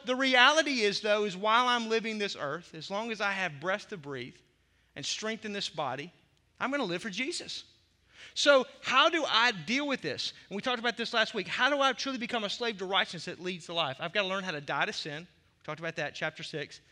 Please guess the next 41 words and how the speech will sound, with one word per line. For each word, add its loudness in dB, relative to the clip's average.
and -10
live -8
for -12
Jesus. -14
Today, 6
I 4
wanna 0
continue 0
on 2
this 0
journey, -2
talking -4
about 0
this -4
struggle. -4
And -2
here's 2
the 0
big 0
question 0
that -4
we're -2
answering -2
today. -2
It, -10
Paul 4
asks 6
us -4
in -4
verse -4
twenty-four, -4
"Who 2
will -4
set 0
me -2
free -4
from -4
this -2
body 0
of -6
death?" -8